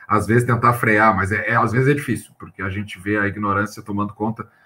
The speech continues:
de uma maneira cada vez mais ampla e, e, e, e as pessoas se, se unem, se contra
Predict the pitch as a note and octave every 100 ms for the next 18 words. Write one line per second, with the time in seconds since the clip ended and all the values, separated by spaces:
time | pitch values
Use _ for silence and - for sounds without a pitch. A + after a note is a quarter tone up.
0 | _ _ - G#2 G#2+ A#2 B2 A#2+ A#2 A#2+
1 | B2+ A2+ B2 C3+ D3 C#3+ - _ _ _
2 | G#2+ A2+ - A#2 A#2+ A#2+ A#2+ A2+ - -
3 | F#2+ G2+ G2+ - B2 B2 A#2+ A#2+ - C#3+
4 | C#3+ C#3 A#2+ C3 B2 D3+ D#3+ A2+ G2 F2
5 | _ _ - A2+ A2 G#2 F2 _ A#2+ D3
6 | D3+ A2+ F#2+ D#2